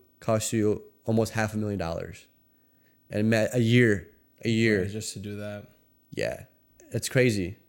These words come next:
Speaker 1: And how could somebody afford that if you think about it? Half a million dollars a year. That's, doesn't give access to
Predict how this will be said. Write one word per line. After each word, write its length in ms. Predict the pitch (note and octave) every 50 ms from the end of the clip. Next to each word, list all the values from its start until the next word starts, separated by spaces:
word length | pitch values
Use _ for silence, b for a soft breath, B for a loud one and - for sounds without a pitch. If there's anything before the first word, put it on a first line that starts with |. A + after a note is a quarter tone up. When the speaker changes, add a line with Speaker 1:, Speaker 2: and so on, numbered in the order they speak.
| _ _ _ _ _ -
Speaker 1:
And 320 | F#2+ G#2+ G#2 G#2+ G#2 -
how 140 | A2+ A#2+ B2
could 100 | B2+ C3+
somebody 200 | - D3 C3+ B2
afford 320 | A2 - - A#2 A#2+ A#2 A2
that 100 | G2+ G#2
if 60 | G#2
you 40 | G2
think 220 | - A#2+ A#2 A2+
about 240 | G#2 F#2+ F2 E2 D#2+
it? 180 | D#2 - - - _ _ b b b b b b b b b b _ _ _ _
Half 180 | - A#2+ B2+ -
a 40 | C3+
million 120 | C3 A#2+ A#2
dollars 180 | A2+ A2+ G#2 G#2
a 40 | G#2+
year. 260 | A2+ G#2+ F#2+ F2 E2
That's, 580 | - A2+ A2+ A2 - - - - - - - b b b b b b
doesn't 280 | B2 B2 B2 B2+ A#2+
give 180 | A2 B2 A#2+ A2+ -
access 640 | A2 A2+ A2 - - - A2 G#2+ G#2+ G#2+ - - - - _ -
to 440 | - A#2+ A#2 A2 A2 G#2 G#2 G#2